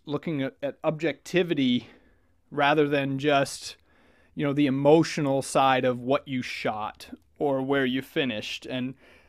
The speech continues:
that stuff is a result of the actual things that you were doing. Nick Faldo, uh, gave a clinic a little while back that I was at, and he used to look at his ball striking rounds really simply.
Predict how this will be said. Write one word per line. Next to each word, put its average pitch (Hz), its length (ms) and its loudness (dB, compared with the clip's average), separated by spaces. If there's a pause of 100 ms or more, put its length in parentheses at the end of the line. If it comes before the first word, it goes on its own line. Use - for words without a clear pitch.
(160)
that 151 240 4
stuff - 600 2 (120)
is 131 720 -4 (360)
a 139 100 -4
result 127 800 2 (300)
of 120 480 -2 (180)
the 131 160 -6
actual 127 320 -6
things 127 260 -8
that 127 80 -10
you 127 80 -10
were 123 80 -6
doing. 120 300 -4 (480)
Nick 175 240 0
Faldo, 156 720 6 (220)
uh, 139 400 2 (460)
gave 151 200 2
a 139 40 -4
clinic 170 420 -2
a 160 40 -6
little 143 200 0
while 135 260 2
back 139 340 0
that 135 140 -2
I 131 80 -2
was 131 180 -6
at, 131 320 0 (500)
and 143 240 -4
he 165 140 -4
used 220 220 -2
to 156 60 -2
look 165 200 2
at 160 60 0
his 131 140 0
ball 147 260 6
striking 135 460 0
rounds 127 320 0
really 180 320 2
simply. 117 560 -6